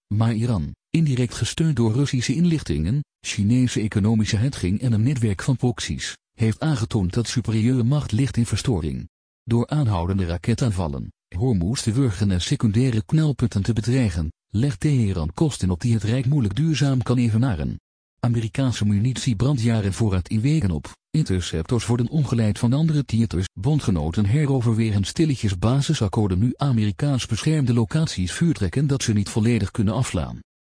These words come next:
De vliegdekschepen, ooit symbolen van ongeëvenaard projectievermogen, opereren nu onder constante dreiging in een wereld van hypersonische wapens en dronenzwemmen.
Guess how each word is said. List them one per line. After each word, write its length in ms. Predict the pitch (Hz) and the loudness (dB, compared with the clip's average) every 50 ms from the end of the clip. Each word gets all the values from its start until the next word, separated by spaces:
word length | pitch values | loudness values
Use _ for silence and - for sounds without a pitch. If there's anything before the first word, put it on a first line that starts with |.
| _ _ - | _ _ -8
De 160 | - 117 120 | -2 -2 0
vliegdekschepen, 920 | 110 139 143 110 85 90 90 82 - - - 123 110 - - 82 95 151 151 _ _ - | 0 0 0 -2 0 -2 -2 -2 -2 -2 0 0 0 0 0 -2 -2 -2 -4 _ _ -2
ooit 260 | - 131 143 143 - | 0 2 2 0 0
symbolen 460 | - 131 117 98 131 135 139 139 120 | 0 0 0 2 2 2 2 2 2
van 160 | 104 120 117 | 2 0 0
ongeëvenaard 800 | - 127 104 110 117 - 135 127 110 120 117 127 147 160 170 - | 2 0 0 0 0 0 0 0 0 0 0 0 0 0 0 -2
projectievermogen, 1080 | - - 107 87 80 87 123 - - 131 101 117 110 107 92 80 76 78 87 101 139 147 _ _ _ - | 0 -2 0 0 0 -2 -2 0 -2 0 0 0 0 0 0 0 -2 -2 0 0 0 -2 _ _ _ -2
opereren 560 | 151 135 117 - 113 107 113 110 107 107 104 | 0 0 0 0 0 0 0 0 2 2 2
nu 100 | 120 156 | 2 2
onder 260 | 135 127 113 113 - | 2 2 0 0 -2
constante 520 | - 156 156 143 - - - 127 110 - | 0 -2 -2 -2 -2 0 -2 -2 -2 -2
dreiging 400 | 101 120 113 131 127 104 104 98 | -4 -2 0 0 0 0 0 0
in 80 | 98 95 | 0 0
een 120 | 101 92 | 0 0
wereld 320 | 90 127 156 165 151 147 - | 0 2 0 2 0 -2 0
van 120 | - 113 | 0 0
hypersonische 720 | 104 131 131 - 92 87 - - 151 151 151 131 - - 95 | 0 0 0 -2 -4 -4 0 0 0 2 2 0 0 0 0
wapens 400 | 117 123 120 - 123 104 92 - | 0 0 0 0 0 -2 0 0
en 100 | 135 139 | 0 0
dronenzwemmen. 760 | 127 123 120 120 107 - 104 123 113 101 78 60 55 85 | 2 2 2 2 0 0 2 2 2 2 0 -4 -8 -12